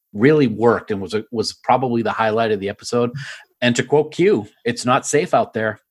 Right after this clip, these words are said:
It's wondrous with treasures to satiate desires, both subtle and gross, but it's not for the timid." And you see that right here.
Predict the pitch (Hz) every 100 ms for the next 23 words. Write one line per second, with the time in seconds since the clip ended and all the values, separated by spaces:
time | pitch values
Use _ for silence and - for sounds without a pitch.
0 | _ 117 - 98 110 117 120 113 - -
1 | 104 - 110 120 113 - - - 113 -
2 | 113 110 110 95 110 117 120 101 - -
3 | _ 123 120 - - 127 131 135 120 101
4 | 110 143 160 - _ _ _ - 95 92
5 | - - 87 90 98 - - 98 104 -
6 | 104 82 80 - _ _ 104 95 - 98
7 | 92 92 90 85 87 80